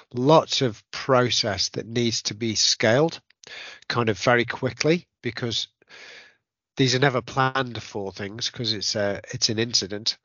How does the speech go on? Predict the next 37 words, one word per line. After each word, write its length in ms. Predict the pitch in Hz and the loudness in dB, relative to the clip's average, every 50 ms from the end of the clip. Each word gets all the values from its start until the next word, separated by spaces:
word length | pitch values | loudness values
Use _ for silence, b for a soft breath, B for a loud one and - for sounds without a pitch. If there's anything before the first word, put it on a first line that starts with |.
| B B B B B B B B _ _ | B B B B B B B B _ _
but 120 | 135 123 | 0 0
also 520 | 127 127 131 120 - - - 131 123 123 117 | 2 2 0 0 -2 0 2 2 2 2 2
then 220 | 117 135 127 120 | 2 0 0 2
you 100 | 123 127 | 0 0
have 140 | 123 117 - | 0 0 -2
to 140 | - - 117 | -2 -2 0
have 180 | 113 120 117 - | 0 0 0 0
some 380 | - 123 117 117 117 113 101 - _ _ _ _ _ - - - | -2 -2 -2 -6 -8 -10 -12 -16 _ _ _ _ _ -20 -14 -8
kind 180 | - 123 117 | -6 -2 -2
of 220 | 113 107 - - - B B B B B B B B B B B B _ _ _ _ _ - - _ _ _ | -2 -2 -2 -6 -14 B B B B B B B B B B B B _ _ _ _ _ -20 -20 _ _ _
process 580 | - - 143 131 120 110 - - 123 107 - - | -4 2 2 2 4 2 2 0 0 0 0 -2
that's, 380 | - 123 104 - 104 - - - _ - | -2 -4 -6 -2 0 0 0 0 _ -2
that 120 | 135 113 | 0 0
you 100 | 123 127 | 0 -2
can 160 | - - 117 | -2 -2 0
scale 480 | - - - - 135 120 117 113 113 113 | 2 2 2 2 2 2 2 2 2 0
on 220 | 110 110 110 107 | -2 -2 -4 -6
demand, 540 | 98 113 104 117 120 117 101 90 95 - - - _ _ | -6 -4 -2 0 0 0 0 -2 -4 -10 -14 -16 _ _
which 220 | - 110 107 - 123 | -10 -6 -4 -2 -2
is, 200 | 110 - - - _ _ | -2 -2 -4 -6 _ _
as 200 | - 117 110 - | -4 -4 -4 -2
we 120 | - 107 107 | -2 -2 -4
all 140 | 110 107 101 | -4 -4 -2
know, 240 | 104 107 104 95 | 0 2 2 2
is 240 | 92 95 98 - - | 0 -4 -8 -10 -8
really 240 | 113 107 101 92 90 | -6 -4 -4 -4 -2
tricky 380 | - - - 117 - - 90 78 | -4 -4 -4 -4 -6 -8 -10 -10
at 60 | 67 | -10
the 60 | 76 | -8
moment. 360 | 104 110 113 110 92 87 87 _ B B B B B B B B B B B B B B | -8 -6 -6 -6 -6 -8 -12 _ B B B B B B B B B B B B B B
Um, 380 | 127 127 135 135 135 139 113 - b b b b b b _ - - - _ _ _ _ _ _ _ _ _ - | 4 6 6 6 4 0 -6 -10 b b b b b b _ -18 -18 -18 _ _ _ _ _ _ _ _ _ -6
so 260 | - - - 156 147 | -2 2 4 6 8
I 120 | 165 180 190 | 8 8 8
was 180 | 180 151 - | 6 4 2
looking 260 | 165 151 - - 143 | 2 2 2 2 2
at 100 | 131 - - | 0 0 -4
one 640 | 104 110 120 139 139 131 127 120 120 120 113 110 | -10 -18 -12 -6 -2 -2 -2 -2 -4 -8 -12 -14